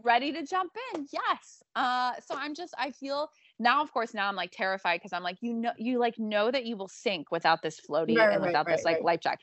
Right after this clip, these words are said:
Speaker 1: Like, we're still actually working on, like, the real swimming part. It's just the fact
Speaker 2: Mm-hmm.
Speaker 1: that she's, like, willing
Speaker 2: Excited.
Speaker 1: to, yeah, like, she's interested. She's willing to, like, put on that life jacket and jump in the water and, like,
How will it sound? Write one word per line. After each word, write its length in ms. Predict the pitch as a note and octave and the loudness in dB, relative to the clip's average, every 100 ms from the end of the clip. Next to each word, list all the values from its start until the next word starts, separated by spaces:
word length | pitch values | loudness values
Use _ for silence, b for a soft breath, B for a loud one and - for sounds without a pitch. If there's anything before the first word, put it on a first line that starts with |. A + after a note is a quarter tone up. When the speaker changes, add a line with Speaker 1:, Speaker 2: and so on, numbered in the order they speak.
| b | b
Speaker 1:
Like, 100 | A#3 | 6
we're 60 | C4 | 8
still 160 | - D4 | 8 10
actually 320 | D#4 D4 A3 | 8 4 0
working 320 | G3 G3 G3 | 2 0 -2
on, 100 | F#3 | -4
like, 160 | F3+ E3 | -4 -4
the 100 | E3 | -6
real 280 | D#3+ E3+ G3 | -4 -4 -4
swimming 360 | - C4 C#4+ | -4 -6 -4
part. 280 | D4 D#4 D4+ b b | -4 -4 -4 b b
It's 120 | A3+ B3+ | -4 -2
just 120 | A3+ | 0
the 60 | |
fact 180 | A3+ A3+ | 4 2
Speaker 2:
Mm-hmm. 20 | |
Speaker 1:
that 100 | G#3+ - | 0 -8
she's, 240 | G#3+ G#3 | -10 -4
like, 180 | F#3 F#3 b b _ | -4 -4 b b _
willing 520 | G3 B3 A#3+ F#3 E3 | 2 4 6 4 0
Speaker 2:
Excited. 40 | - | 0
Speaker 1:
to, 420 | G3 F#3+ F#3 F#3 - _ _ | 2 4 2 0 -6 _ _
yeah, 380 | F4+ C5+ A4+ A#3 | 0 4 6 4
like, 180 | G#3 A3+ | 0 -4
she's 300 | C4 B3 - | -6 -6 -6
interested. 720 | A#3 B3 C#4 C4 - B3+ B3 A3 | -8 -6 -6 -6 -2 0 0 -2
She's 240 | A3 F3+ | -8 -4
willing 420 | F#3+ G3+ G3+ G#3 | 2 4 4 0
to, 180 | - F#3 | -2 0
like, 260 | F#3 F3 - | 2 0 -2
put 120 | G3 | -2
on 120 | F#3+ | 0
that 140 | F3+ | 2
life 160 | F3+ F3+ | 2 2
jacket 280 | F#3 F#3+ E3 | 0 -2 -4
and 80 | D3 | -2
jump 180 | F#3+ F#3+ | -2 0
in 60 | |
the 60 | F3 | 2
water 260 | E3+ F3 F3 | 6 6 4
and, 120 | E3 | -2
like, 160 | D#3 | -8